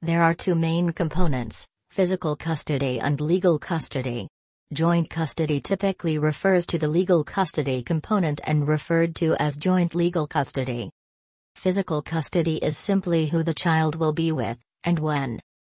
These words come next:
Residential custody is a specific term related to physical custody that identifies that the child primarily lives with one of their parents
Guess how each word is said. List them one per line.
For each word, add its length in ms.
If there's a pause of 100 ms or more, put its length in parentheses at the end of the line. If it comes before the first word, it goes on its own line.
(140)
Residential 560
custody 540
is 180
a 60
specific 680
term 380
related 480
to 80
physical 480
custody 540
that 280
identifies 800
that 240
the 80
child 460
primarily 640
lives 300
with 180
one 220
of 140
their 180
parents 560